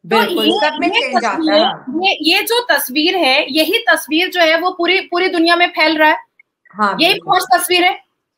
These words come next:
Speaker 2: इसके
Speaker 1: बिल्कुल।
Speaker 2: अलावा तो कोई भी तस्वीर नहीं है किसी के पास।
Speaker 1: कोई भी नहीं है, नहीं है।
Speaker 2: हालांकि
Speaker 1: हाँ।
Speaker 2: देखिए, देखो, छोटा श-, छोटे श-, छोटा शकील की तस्वीर, मेरे पास पूरा डिटेल है। छोटा शकील
Speaker 1: हम्म।
Speaker 2: की तस्वीर चेंज हुई है, देखो यहाँ पर दिख रहा है, छोटा शकील की
Speaker 1: हम्म।
Speaker 2: तस्वीर चेंज हुई है।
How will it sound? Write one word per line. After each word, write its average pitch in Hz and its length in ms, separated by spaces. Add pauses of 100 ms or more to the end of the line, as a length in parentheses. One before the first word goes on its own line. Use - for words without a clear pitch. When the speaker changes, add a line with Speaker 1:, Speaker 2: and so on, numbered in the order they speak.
Speaker 2:
इसके 392 300
Speaker 1:
बिल्कुल। 381 120
Speaker 2:
अलावा 370 240
तो 392 140
कोई 392 280
भी 440 100
तस्वीर 415 420
नहीं 403 220
है 415 60
किसी 403 280
के 403 140
पास। 403 200
Speaker 1:
कोई 403 160
भी 311 220
नहीं 240 240
है, 175 220
नहीं 214 220
है। 160 100
Speaker 2:
हालांकि 339 440
Speaker 1:
हाँ। 320 80
Speaker 2:
देखिए, 349 260 (140)
देखो, 302 240
छोटा 339 400
श-, 285 300
छोटे 320 280
श-, 302 220
छोटा 320 220
शकील 320 360
की 330 100
तस्वीर, 302 580 (200)
मेरे 247 140
पास 277 340
पूरा 320 180
डिटेल 285 440
है। 202 120 (340)
छोटा 302 220
शकील 311 300
Speaker 1:
हम्म। 302 100
Speaker 2:
की 339 80
तस्वीर 311 380
चेंज 294 360
हुई 285 200
है, 240 80
देखो 214 240
यहाँ 180 200
पर 196 180 (680)
दिख 254 160
रहा 440 120
है, 262 240 (220)
छोटा 294 240
शकील 320 320
की 339 80
Speaker 1:
हम्म। 311 120
Speaker 2:
तस्वीर 320 260
चेंज 311 340
हुई 320 220
है। 320 380